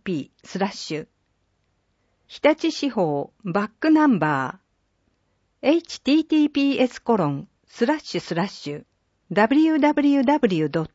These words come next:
トシーアイティーワイドットエイチアイティーエーシーエイチアイドッ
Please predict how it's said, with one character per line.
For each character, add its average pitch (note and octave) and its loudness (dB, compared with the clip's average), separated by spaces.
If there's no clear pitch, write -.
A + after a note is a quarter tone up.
ト D3 -4
シ D4+ 0
ー D#4+ 2
ア D#4+ 2
イ A3 0
テ C4+ -2
ィ D4+ 4
ー D#4+ 0
ワ D4+ 2
イ F3 -2
ド D3+ -4
ッ - -14
ト D3+ -4
エ B3+ 4
イ D#4 0
チ D#4 -2
ア D4 2
イ G#3 0
テ - -2
ィ A#3 2
ー G#3+ 2
エ E3+ 0
ー - -6
シ C#4+ 0
ー D#4 2
エ D#4 2
イ D4+ -4
チ D4 -2
ア C#4+ 2
イ F3 -2
ド D3 -6
ッ D3+ -14